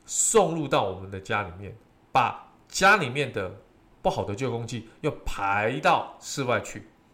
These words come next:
等于说它是一个非常好的循环啊。等于说家里都是，即使窗户关着，都会有新鲜的空气，尤其是有老人跟小孩的家庭哦，非常值得一试。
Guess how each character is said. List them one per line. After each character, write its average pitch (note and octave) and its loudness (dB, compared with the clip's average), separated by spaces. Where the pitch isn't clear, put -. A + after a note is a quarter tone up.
等 D3+ 2
于 - 2
说 A3 6
它 A3+ 6
是 A3 2
一 G3+ 0
个 E3+ 4
非 F#3+ 2
常 D#3+ 4
好 G2 0
的 G#2+ -4
循 G2 -4
环 - -12
啊。 A2 -18
等 C#3 -2
于 - -4
说 G3 0
家 G3+ 6
里 C3+ 2
都 D3 2
是， D3 -4
即 E3+ 0
使 C#3 -2
窗 D#3 0
户 D#3+ 0
关 D3 2
着， A#2 -2
都 C3 0
会 C3 -2
有 F#2+ -4
新 A#2 -10
鲜 A2+ -6
的 G2 -6
空 F#2+ -10
气， A2 -14
尤 E3+ 8
其 E3+ 2
是 E3+ 0
有 C#3 8
老 A2 4
人 G2+ 0
跟 B2 0
小 A2 -2
孩 F2+ -4
的 F#2 -4
家 G2+ -4
庭 F2 -12
哦， F2 -12
非 D#3+ 2
常 B2 2
值 A2 -10
得 G2 -4
一 F2+ -10
试。 - -14